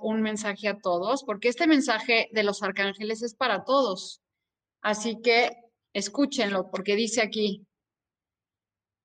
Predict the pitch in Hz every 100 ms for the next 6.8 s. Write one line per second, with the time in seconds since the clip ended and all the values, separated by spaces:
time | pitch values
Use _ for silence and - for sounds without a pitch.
0 | _ 269 277 269 311 349 370 320 320 254
1 | 233 226 220 277 269 269 294 208 - 220
2 | 214 240 240 285 269 226 208 214 208 208
3 | 214 254 427 _ _ _ _ _ _ _
4 | _ _ _ _ _ 202 202 202 220 214
5 | 220 233 - _ _ _ _ _ _ _
6 | _ 196 196 190 - 196 190 185